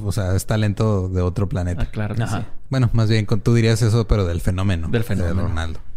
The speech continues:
Speaker 2: Ujú.
Speaker 1: Sí. Porque es ese, o sea,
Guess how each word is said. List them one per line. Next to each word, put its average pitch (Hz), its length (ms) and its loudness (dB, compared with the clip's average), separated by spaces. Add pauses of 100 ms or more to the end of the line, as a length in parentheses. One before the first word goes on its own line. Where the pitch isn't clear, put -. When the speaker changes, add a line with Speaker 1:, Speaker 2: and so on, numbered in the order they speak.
(140)
Speaker 2:
Ujú. 110 300 -4 (140)
Speaker 1:
Sí. - 240 -6 (580)
Porque 98 160 -4
es 90 80 0
ese, 107 400 2
o 98 80 4
sea, 95 380 0